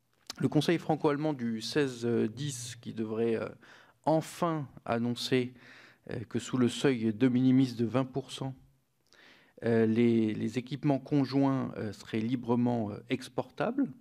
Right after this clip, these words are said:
Euh, c'est absolument vital pour, euh, un, un très grand nombre de programmes industriels franco-allemands, euh, dans le milieu de la défense. Et donc, euh, nous savons que les négociations avec le Bundestag sont particulièrement difficiles, notamment avec le S P D, pas seulement d'ailleurs.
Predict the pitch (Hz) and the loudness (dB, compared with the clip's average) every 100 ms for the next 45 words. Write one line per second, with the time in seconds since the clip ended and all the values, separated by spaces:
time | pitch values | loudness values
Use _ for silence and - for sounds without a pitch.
0 | _ _ _ _ _ _ _ - - - | _ _ _ _ _ _ _ -20 -20 -20
1 | - _ - - 120 113 117 113 113 95 | -20 _ -12 -2 0 2 2 2 2 -2
2 | - - - - 117 - 127 123 110 120 | -6 -12 -16 -4 -4 0 2 2 0 -2
3 | 135 123 127 110 101 101 - 117 _ _ | -2 -2 -4 -12 -12 -12 -16 -20 _ _
4 | _ _ - - - 101 - 104 - 127 | _ _ -20 -18 -18 -16 -14 -6 -2 0
5 | 120 147 147 110 - - 139 147 170 110 | 2 2 2 0 -2 -2 0 -2 -2 -4
6 | 104 - 113 113 - - 117 110 - - | -6 -4 -4 -4 -10 -4 -2 -2 -8 -10
7 | 110 107 107 110 104 95 - _ - 104 | -4 -4 -2 -4 -6 -12 -18 _ -20 -6
8 | 113 110 110 110 113 101 107 - 147 220 | -2 -2 -2 -4 -6 -10 -10 -6 -6 -6
9 | - - _ _ - - - - _ - | -10 -18 _ _ -20 -20 -20 -20 _ -6
10 | 117 113 156 156 - 143 127 120 117 123 | -2 2 2 0 2 4 6 6 4 4
11 | 123 117 113 165 185 120 123 123 123 - | 4 0 2 0 0 2 2 0 -4 -4
12 | 117 - 139 123 104 - 113 104 113 110 | -8 -6 -4 -2 -4 -6 -8 -4 -6 -6
13 | 113 127 - 110 113 - - 110 104 101 | -4 -6 -4 -10 -10 -14 -10 -8 -8 -12
14 | 135 - 254 123 123 120 117 117 110 110 | -10 -2 0 0 0 0 0 0 -4 -4
15 | - - 113 170 240 113 - 110 139 214 | -6 -6 -2 -2 -2 -6 -8 -8 -6 -8
16 | 120 110 | -8 -12